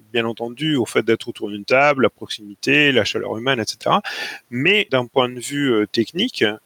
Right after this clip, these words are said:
euh, bah, quelque part, on y perd. On va avoir tout un ensemble de facilitateurs de parties qu'on n'aura pas, qu'on n'aura plus. Et il va falloir se réadapter en conséquence. Ce sont bien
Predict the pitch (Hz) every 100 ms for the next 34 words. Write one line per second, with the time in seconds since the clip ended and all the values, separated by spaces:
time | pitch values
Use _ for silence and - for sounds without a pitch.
0 | 117 110 107 104 104 101 - 113 - 180
1 | 180 160 135 110 - 123 127 135 123 110
2 | 107 139 170 175 - - 113 - 131 117
3 | - 143 - 147 139 139 - 156 143 123
4 | 117 110 - 190 226 - 117 139 120 -
5 | - 117 107 107 - - 180 - - -
6 | - 135 123 110 101 120 160 - 120 135
7 | 143 131 123 - 175 143 - 127 131 -
8 | - - - - - - 107 104 131 139